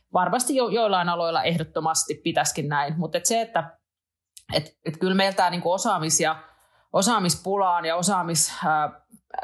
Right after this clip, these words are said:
osaajapulaan vastaaminen, niin se vaatii sitä, että ollaan niinku valmiita hyppäämään ihan, ihan vieraallekin alalle.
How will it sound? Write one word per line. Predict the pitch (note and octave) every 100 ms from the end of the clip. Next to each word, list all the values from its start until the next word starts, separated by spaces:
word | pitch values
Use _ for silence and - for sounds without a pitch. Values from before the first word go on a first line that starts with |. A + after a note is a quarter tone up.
| -
osaajapulaan | - F3+ A3+ F3+ D#3 D#3 D#3+ D#3 D#3
vastaaminen, | E3 F3 - C#3+ C#3 D3
niin | D#3
se | E3
vaatii | E3+ F#3 F3 C#3+
sitä, | D3 D#3+ D#3
että | D3 D#3
ollaan | E3+ E3
niinku | D#3+ D#3+
valmiita | E3 G3+ G#3+ E3 D3+
hyppäämään | D3+ E3+ - D3 D3 D3 -
ihan, | G#3 B3 F3+ D3+ _ _ _ _ _
ihan | F#3 B3 F#3
vieraallekin | G3+ F#3+ D3+ - - - -
alalle. | D#3 D3+ B2+ C#3